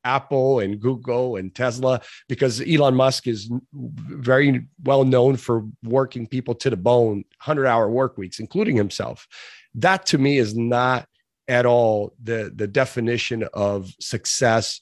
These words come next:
<laughs> or fun. But hey, go ahead and do that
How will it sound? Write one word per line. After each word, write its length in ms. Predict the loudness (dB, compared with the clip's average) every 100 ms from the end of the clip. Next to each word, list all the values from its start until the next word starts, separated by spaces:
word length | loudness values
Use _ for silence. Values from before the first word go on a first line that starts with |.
| _ -8
<laughs> 120 | 0
or 200 | 2 2
fun. 520 | 0 -2 0 0 -4 -10 -20 _
But 240 | 0 0 _ -2
hey, 400 | 2 4 2 -4 -2
go 180 | 2 4
ahead 220 | 2 0
and 100 | -2
do 200 | -2 0
that 340 | 0 0 -2